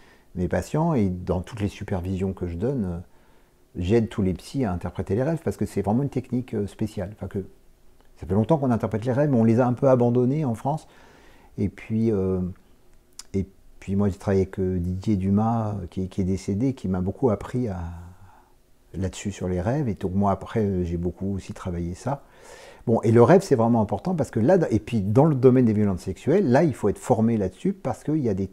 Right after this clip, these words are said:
choses typiques qu'il faut pouvoir décrypter dans les rêves et qui vont, vous allez avoir même l'indice, quoi,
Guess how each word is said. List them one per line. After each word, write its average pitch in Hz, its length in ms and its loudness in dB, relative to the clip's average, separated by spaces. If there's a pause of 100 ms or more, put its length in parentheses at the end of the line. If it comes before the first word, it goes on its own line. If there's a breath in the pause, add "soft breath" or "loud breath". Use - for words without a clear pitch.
(140)
choses - 300 -4
typiques - 400 -6
qu'il - 140 -8
faut 117 80 -4
pouvoir 131 380 -2
décrypter 123 560 -2
dans 131 120 -4
les 110 140 -4
rêves 120 240 -4
et 107 100 -6
qui - 160 -4
vont, 151 160 2 (840 soft breath)
vous 127 200 4
allez 147 140 4
avoir 135 500 2
même 139 460 0
l'indice, 123 560 2
quoi, - 280 -8